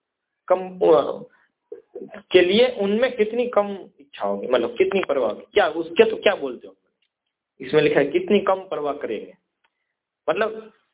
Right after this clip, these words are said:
कि जब यह पांच प्रकार की मुक्ति भी नहीं चाहते हैं वे, तो फिर भौतिक ऐश्वर्य की तो बात ही छोड़ो, वो तो थोड़ी ना होगी उनमें इच्छा।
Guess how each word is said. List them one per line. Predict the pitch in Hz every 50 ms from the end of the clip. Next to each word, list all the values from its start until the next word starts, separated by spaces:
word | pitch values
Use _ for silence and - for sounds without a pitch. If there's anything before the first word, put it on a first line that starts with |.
| _ - - _ _ _ _ -
कि | 170
जब | 160 196 208 202
यह | 226 220
पांच | 226 208 202 214 226 220 -
प्रकार | - 254 247 240 247 254 247
की | 240 240 220
मुक्ति | - 156 160 160 160 - _ - 269 277 277 269 254 240 - 175 175 175 170
भी | 202 220
नहीं | 208 190 214 226 220
चाहते | 220 165 156 143 147 - 120 110
हैं | 107 104
वे, | 107 123 160 - - - _ _ _ _ _ _ _ _ _ _ _ _
तो | -
फिर | - 208 180 -
भौतिक | 131 147 165 - - - 208 - 175
ऐश्वर्य | 180 175 - - 190 185 180
की | 175 - -
तो | - 139
बात | - 113 120 127 -
ही | 147 139 -
छोड़ो, | 131 120 120
वो | 117 117 117
तो | 117 - -
थोड़ी | 160 - -
ना | -
होगी | 247 220 - 220
उनमें | 220 220 214 208 208
इच्छा। | 202 202 - - - 202